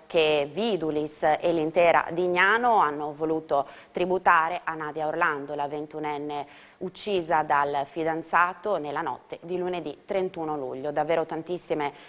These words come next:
le persone che hanno affollato fin da prima dell'inizio della funzione l'area dei festeggiamenti di Vidulis. Ha seguito per noi la cerimonia che è tuttora in corso. Alessandro Di Giusto.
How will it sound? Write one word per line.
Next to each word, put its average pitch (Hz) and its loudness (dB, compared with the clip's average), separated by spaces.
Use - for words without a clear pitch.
le 160 4
persone 220 4
che 147 0
hanno 156 0
affollato 160 2
fin 151 -8
da 143 -6
prima 180 -4
dell'inizio 160 -8
della 156 -4
funzione 165 -2
l'area 156 4
dei 151 -2
festeggiamenti 160 -6
di 185 -4
Vidulis. 160 -4
Ha - 0
seguito 190 2
per 165 0
noi 175 2
la 160 2
cerimonia 165 2
che 147 -2
è 143 -4
tuttora 160 2
in 156 -4
corso. 233 4
Alessandro 160 0
Di 160 -2
Giusto. 214 4